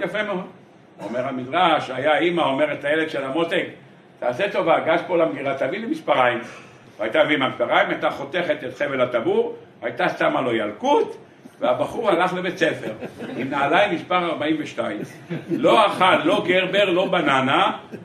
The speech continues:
ולא אכל יוגו, ישר קיבל גזר. גזר. על ההתחלה אכל גזר, למה? היה לו שיניים, בום, בא,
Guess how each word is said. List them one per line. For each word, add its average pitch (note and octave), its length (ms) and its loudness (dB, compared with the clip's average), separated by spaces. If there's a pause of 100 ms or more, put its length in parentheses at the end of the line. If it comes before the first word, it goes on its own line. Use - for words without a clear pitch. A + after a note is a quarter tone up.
(180)
ולא F#3 480 2
אכל G3+ 400 4
יוגו, F3+ 560 0 (120)
ישר D3+ 460 4
קיבל F3+ 260 -2
גזר. F3+ 500 2 (840)
גזר. E3+ 320 -4 (480)
על G3+ 220 4
ההתחלה F#3 540 6
אכל G#3+ 280 4
גזר, C#3+ 360 2
למה? D#3+ 240 4
היה E3 100 6
לו E3+ 140 2
שיניים, F3+ 440 2
בום, A3+ 220 0
בא, A3+ 280 6